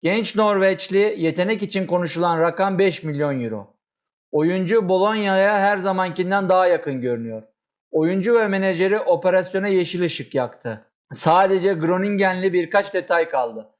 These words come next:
Ancak Türkler Larsen'e Şampiyonlar Ligi'nde oynama fırsatı sunuyor.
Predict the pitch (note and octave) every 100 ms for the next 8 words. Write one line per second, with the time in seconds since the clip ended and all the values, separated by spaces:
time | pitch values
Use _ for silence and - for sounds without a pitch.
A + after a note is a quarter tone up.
0 | _ - F3 G#3+ G3 F3+ - F3+ D#3+ F#3+
1 | G3 F#3+ G3+ G3 F#3 F3+ G3 - F3 D3+
2 | F3+ F3+ G3+ F#3 E3 E3+ F3 F3 F#3 F#3+
3 | E3 D#3 F3 E3+ F3 - D3 E3